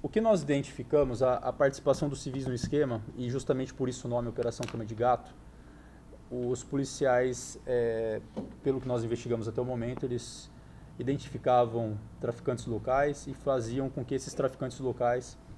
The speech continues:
é, articulados com eles, encomendassem drogas de outros traficantes maiores.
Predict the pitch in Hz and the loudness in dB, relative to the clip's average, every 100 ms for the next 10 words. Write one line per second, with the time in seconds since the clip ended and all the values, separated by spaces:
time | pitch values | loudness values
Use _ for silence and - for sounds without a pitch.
0 | - - - - - - - - 117 117 | -16 -18 -16 -18 -18 -20 -16 0 4 6
1 | 113 110 110 107 - 139 - 143 127 143 | 6 4 2 0 2 0 0 6 6 6
2 | - 135 113 120 - - - - 135 127 | 2 -4 -2 -4 -10 -16 -18 -10 -2 2
3 | 160 156 135 139 165 151 123 120 127 139 | 4 4 6 6 6 0 0 4 4 4
4 | 139 - 123 113 135 139 - - 143 - | 0 -4 -6 4 4 4 -2 0 0 2
5 | 127 120 156 131 107 135 - | -2 -2 0 0 0 -4 -14